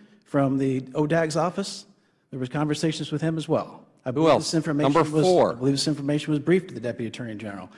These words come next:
Speaker 1: From A T F, there was discussions with Director Brandon and every one of our assistant
Speaker 2: Number
Speaker 1: directors. I'll name
Speaker 2: five.
Speaker 1: them all
Speaker 2: Name number
Speaker 1: tonight.
Speaker 2: five.
Speaker 1: Joe Allen. He's our Chief of Staff.
Speaker 2: Number six.
Speaker 1: I, right now I'm having a memory block, sir, but I
Speaker 2: Yeah, you'll get me
Speaker 1: guarantee
Speaker 2: six,
Speaker 1: I,
Speaker 2: seven, and eight?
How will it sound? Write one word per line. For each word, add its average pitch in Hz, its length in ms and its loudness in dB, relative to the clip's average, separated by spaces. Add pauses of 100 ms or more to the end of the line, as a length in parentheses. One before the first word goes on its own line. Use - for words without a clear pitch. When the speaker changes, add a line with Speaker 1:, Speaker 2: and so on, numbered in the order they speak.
(300)
Speaker 1:
From 131 160 2
A 156 100 4
T 175 180 2
F, 185 200 2
there 147 80 -2
was 139 120 -2
discussions 139 520 -2
with 127 120 -6
Director 135 300 0
Brandon 160 400 -2
and 135 100 -2
every 139 140 -4
one 143 160 0
of 135 100 -2
our 127 120 0
assistant 131 340 -6
Speaker 2:
Number 160 300 4
Speaker 1:
directors. 147 160 -2
I'll 170 240 6
name 107 60 6
Speaker 2:
five. 92 100 0
Speaker 1:
them 135 80 -8
all 143 80 0
Speaker 2:
Name 139 180 2
number 151 220 2
Speaker 1:
tonight. 156 140 -2
Speaker 2:
five. 139 560 2 (260)
Speaker 1:
Joe 117 220 0
Allen. 139 280 0
He's 107 180 -10
our 110 60 -4
Chief 113 240 -8
of - 60 -12
Staff. 131 440 -6
Speaker 2:
Number 143 300 0
six. - 760 -2
Speaker 1:
I, 110 260 -8 (460)
right 139 200 -2
now 147 160 2
I'm 135 80 0
having 139 220 2
a - 20 -2
memory 143 240 2
block, 135 300 -2
sir, 143 200 -2
but 123 160 -4
I 123 80 -2
Speaker 2:
Yeah, 120 80 0
you'll 175 120 2
get 180 140 2
me 170 120 2
Speaker 1:
guarantee 143 240 0
Speaker 2:
six, - 60 -2
Speaker 1:
I, - 20 -2
Speaker 2:
seven, 160 260 2
and 156 100 0
eight? 185 220 -2